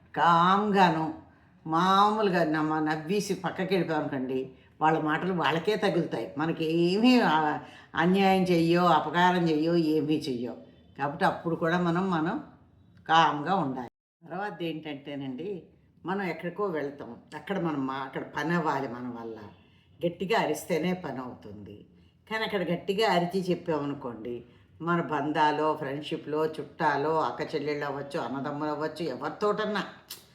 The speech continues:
లేదు అక్కడ ఫ్రెండ్స్, క్లోజ్ ఫ్రెండ్స్ తోటో బంధం అక్కడ గట్టిగా చెప్తే పని అవుతుంది, కానీ చెప్తే వాళ్ళ కోపం వస్తుంది, బంధాలు తెగిపోతాయి. కాబట్టి మనం అప్పుడు ఏం చేయాలి? కొంచెం సేపు కామ్గా ఉండాలి.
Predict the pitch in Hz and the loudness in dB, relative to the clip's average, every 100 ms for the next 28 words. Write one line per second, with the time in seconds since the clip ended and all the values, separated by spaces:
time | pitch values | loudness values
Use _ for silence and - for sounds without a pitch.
0 | _ _ _ 170 202 196 220 208 196 170 | _ _ _ 4 8 8 8 6 2 0
1 | - 175 190 - - 170 180 185 - 147 | 2 4 4 2 -2 2 4 4 2 -2
2 | 151 - 170 - 139 143 - - - 139 | -2 -2 -2 -2 -6 -8 -12 -20 -6 0
3 | 160 175 185 165 160 - 135 160 160 220 | 2 2 0 -2 -2 -4 0 0 2 0
4 | 220 208 - 269 262 175 151 - 131 160 | 2 0 0 -2 2 2 0 -2 -6 -4
5 | 185 202 190 262 208 151 170 - 160 160 | -2 -2 -4 -2 0 2 0 0 -2 -2
6 | 185 156 - - 110 120 - - - - | -2 -4 -6 -12 -10 -10 -12 -18 -20 -10
7 | 147 160 165 160 196 185 151 123 131 120 | -2 0 0 2 2 2 -2 -4 -6 -12
8 | - - - - - _ - 214 220 254 | -14 -16 -20 -20 -20 _ -6 0 0 0
9 | 208 190 180 170 185 185 180 175 160 165 | 0 2 2 2 2 2 4 4 2 -2
10 | - 185 240 247 302 285 254 247 202 170 | -2 -4 -2 2 2 6 6 4 4 4
11 | 151 135 120 120 107 - | 4 -2 -6 -8 -10 -14